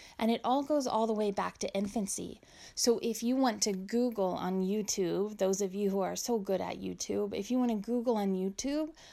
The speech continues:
look up this still face experiment. I'll try to put a link in it in the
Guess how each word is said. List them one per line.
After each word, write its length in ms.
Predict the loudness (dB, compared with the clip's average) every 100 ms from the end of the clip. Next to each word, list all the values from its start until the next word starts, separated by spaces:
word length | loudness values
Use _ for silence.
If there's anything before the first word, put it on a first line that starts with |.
| -12 0
look 200 | 0 2
up 240 | -2 -2
this 220 | -2 2
still 560 | 2 4 4 4 4 -2 -10
face 540 | -6 0 2 2 2 0 -4
experiment. 880 | -2 -2 -2 -2 0 -2 -8 -12 -18 -20 _ -2
I'll 120 | 0
try 240 | 2 0 0
to 80 |
put 180 | 0 0
a 60 | 0
link 320 | 2 0 0
in 160 | -2 -2
it 160 | -2
in 280 | -4 -4 -2
the 260 | 0 -2